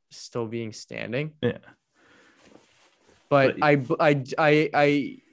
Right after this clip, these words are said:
Speaker 1: there, there is literally one picture available on the internet of the Lightning at the Expo Hall.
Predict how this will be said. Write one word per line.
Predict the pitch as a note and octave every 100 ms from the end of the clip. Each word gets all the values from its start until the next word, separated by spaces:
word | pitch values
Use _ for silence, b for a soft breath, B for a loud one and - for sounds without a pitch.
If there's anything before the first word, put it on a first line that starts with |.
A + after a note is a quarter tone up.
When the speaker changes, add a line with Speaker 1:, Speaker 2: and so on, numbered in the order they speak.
| _
Speaker 1:
there, | - D3+ D#3
there | D#3 D#3
is | C3+ D3
literally | G3 E3+ C3
one | G#2+ A#2 B2+ A#2+
picture | B2 A2 - A2+
available | G#2 G#2 G#2 G#2
on | G2+
the | G2+
internet | G2+ - G#2 G2 - _
of | A#2+ A#2+ G#2+
the | A2+
Lightning | A2 G#2 A2 G#2+ F2+
at | G#2 -
the |
Expo | G2 A2 - -
Hall. | - -